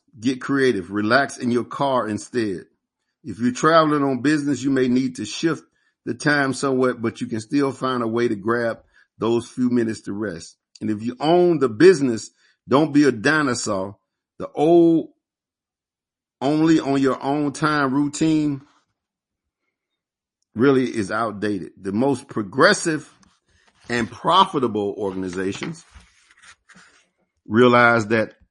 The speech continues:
a highly productive workforce is not achieved by pushing people until they drop for exhaustion.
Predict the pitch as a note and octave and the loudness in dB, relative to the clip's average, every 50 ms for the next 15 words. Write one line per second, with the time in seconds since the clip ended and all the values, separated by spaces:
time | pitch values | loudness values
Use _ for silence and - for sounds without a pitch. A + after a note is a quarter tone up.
0 | _ _ _ _ - G2 G#2 G#2 G2+ F#2+ B2+ D3 C#3+ D3 D3+ D3 C#3+ D3 C#3 C3 | _ _ _ _ -10 -8 -6 -6 -6 -2 0 2 2 2 2 2 2 2 0 0
1 | - B2 A2+ G#2 F2 E2 B2+ B2+ B2 B2 - A#2+ F#2+ F#2+ G#2+ B2 B2+ A2+ A2+ - | -2 -4 -6 -6 -2 -2 -2 -2 -2 -4 -6 -6 -4 -2 0 0 0 0 -2 -6
2 | A2 G#2 G2+ G2 G2 - G#2 F#2 G#2 A2 A2 G#2+ G#2 F#2+ - - B2+ A#2+ A2+ A2 | -8 -8 -6 -8 -8 -10 -8 -4 -2 -2 -2 -2 -4 -8 -8 -6 -4 -4 -4 -4
3 | F#2+ F2+ F#2+ F#2+ F2+ F#2 - _ _ _ _ _ _ _ _ _ _ - - D3 | -6 -6 -8 -8 -8 -10 -14 _ _ _ _ _ _ _ _ _ _ -4 -2 -2
4 | C#3+ - - A#2+ A2 - - B2 B2 G2+ G#2+ G#2+ G#2 - G#2+ G2 G2+ G2+ F#2 E2 | -2 -2 -2 -4 -4 0 0 0 0 0 -2 -4 -4 -4 -4 -4 -4 -6 -6 -4
5 | G2+ G#2+ G2 - F#2+ - G2+ F2+ E2+ F2 G2 F#2 F#2 F2 - - - - | -4 -4 -4 -4 -8 -12 -12 -12 -10 -10 -10 -10 -10 -12 -14 -18 -20 -20